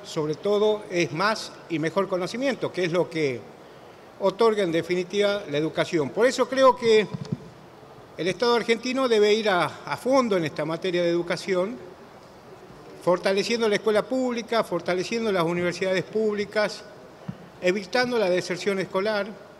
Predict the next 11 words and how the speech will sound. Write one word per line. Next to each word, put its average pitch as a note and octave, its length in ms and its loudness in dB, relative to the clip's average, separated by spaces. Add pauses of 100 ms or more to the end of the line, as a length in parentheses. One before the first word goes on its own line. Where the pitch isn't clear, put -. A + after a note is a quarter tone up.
(1200)
Concepto C#4+ 460 4
que A#3 80 0
lo G#3+ 80 2
tenemos C4 320 2
claro C#4 300 4
en B3 40 4
la A3+ 120 2
provincia A3 360 2
de G#3+ 120 2
Catamarca, B3+ 640 0
donde F3+ 640 2